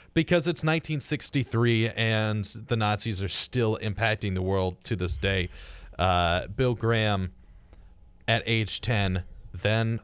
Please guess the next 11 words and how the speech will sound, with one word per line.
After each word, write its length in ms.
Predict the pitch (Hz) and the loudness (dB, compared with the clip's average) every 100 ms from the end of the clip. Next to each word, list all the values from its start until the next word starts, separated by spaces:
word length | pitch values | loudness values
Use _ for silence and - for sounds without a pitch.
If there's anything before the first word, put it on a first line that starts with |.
| - | -8
found 320 | - 104 98 | -2 0 2
a 120 | 95 | 0
foster 420 | - 107 95 101 | 0 0 0 -2
home 320 | 87 90 87 - | -2 0 -2 -2
in 120 | 85 | -4
the 60 | 82 | 0
Bronx 520 | 90 76 - - - _ - _ _ - | 0 0 -4 -10 -12 _ -20 _ _ -8
in 80 | 76 | -2
New 80 | 85 | 0
York. 420 | 78 76 - - _ _ _ _ _ _ - | 0 -2 -6 -16 _ _ _ _ _ _ 0
And, 680 | 95 87 82 82 - - | 2 2 0 -2 -4 -8